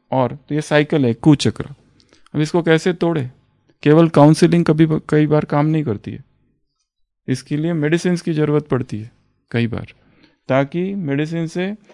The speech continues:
ये levels थोड़े बढ़ जाए और फिर साथ में अपना counseling चलने दो और फिर धीरे-धीरे इससे मुक्त हो जाओ।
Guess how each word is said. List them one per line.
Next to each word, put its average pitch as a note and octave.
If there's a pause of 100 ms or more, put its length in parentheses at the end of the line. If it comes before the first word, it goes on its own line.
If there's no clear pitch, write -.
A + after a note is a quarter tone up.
(140)
ये D3
levels D3+
थोड़े D#3
बढ़ C#3
जाए B2+ (320)
और D3
फिर E3+
साथ D3+
में D#3
अपना D3+
counseling C#3+
चलने B2+
दो C#3+
और C#3
फिर D3
धीरे-धीरे C3
इससे B2+
मुक्त A2+
हो G2
जाओ। -